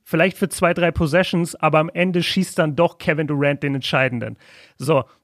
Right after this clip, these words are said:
damit waren die Nets dann drei Punkte vorne. Äh, auf der anderen Seite macht Middleton einen Layup, der wird geblockt, wird aber als Goaltending gepfiffen.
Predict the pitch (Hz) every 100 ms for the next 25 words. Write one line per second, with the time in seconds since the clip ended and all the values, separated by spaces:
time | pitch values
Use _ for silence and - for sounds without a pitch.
0 | - 175 208 185 185 175 190 202 196 170
1 | 160 156 - 185 175 - 190 220 233 226
2 | _ _ 156 156 156 165 180 190 190 175
3 | 180 180 170 - 180 180 170 151 156 196
4 | 196 - 160 143 - 147 156 190 202 _
5 | - 151 160 156 143 170 175 202 180 175
6 | 160 - 185 196